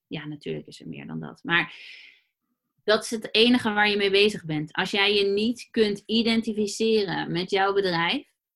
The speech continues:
en dan, hè, in dit geval dus met jouw start-up, met jouw platform, en, dus er, en jij bent niet jouw bedrijf, en jouw bedrijf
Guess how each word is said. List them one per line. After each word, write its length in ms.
en 200
dan, 160
hè, 200
in 80
dit 140
geval 220
dus 100
met 160
jouw 160
start-up, 400
met 140
jouw 160
platform, 720
en, 280
dus 200
er, 280
en 220
jij 280
bent 280
niet 280
jouw 240
bedrijf, 560
en 160
jouw 200
bedrijf 560